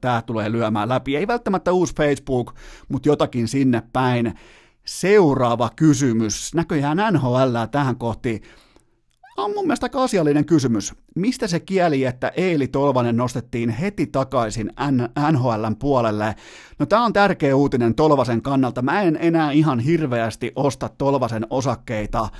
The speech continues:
liittyen nimenomaan siihen, että hän ei ihan hirveästi pysty luomaan omaa vetopaikkaansa, tekopaikkaansa, voittamaan yksi yksi tilanteita,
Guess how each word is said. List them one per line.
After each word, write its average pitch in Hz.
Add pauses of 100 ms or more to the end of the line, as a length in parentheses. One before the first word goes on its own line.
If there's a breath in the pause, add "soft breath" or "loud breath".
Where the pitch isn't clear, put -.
(260 loud breath)
liittyen 147
nimenomaan 139
siihen, 127
että 120
hän 135
ei 131
ihan 202
hirveästi 127
pysty 131
luomaan 113
omaa 117
vetopaikkaansa, 110
tekopaikkaansa, 120
voittamaan 120
yksi 135
yksi -
tilanteita, 110